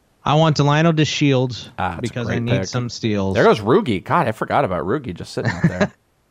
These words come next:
Speaker 1: And I have not decided on pick two. I have, like, a million hitters here, but I don't want, uh, one single one of them.
Speaker 2: Not
Speaker 1: They're
Speaker 2: one of
Speaker 1: all
Speaker 2: them.
Speaker 1: horrible.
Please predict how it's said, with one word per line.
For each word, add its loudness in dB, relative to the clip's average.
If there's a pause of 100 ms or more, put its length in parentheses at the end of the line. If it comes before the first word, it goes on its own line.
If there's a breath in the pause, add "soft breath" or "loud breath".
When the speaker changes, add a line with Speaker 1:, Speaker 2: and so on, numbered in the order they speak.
(640 soft breath)
Speaker 1:
And 4
I 2
have 2
not 2
decided 0
on 0
pick -6
two. -10
I -4
have, 0
like, 0
a 2
million 4
hitters 2
here, 2
but 0
I 2
don't 2
want, 2
uh, 0
one 4
single 2
one 0
of -8
them. -6
Speaker 2:
Not 0
Speaker 1:
They're 2
Speaker 2:
one 0
of -2
Speaker 1:
all -4
Speaker 2:
them. -8
Speaker 1:
horrible. -6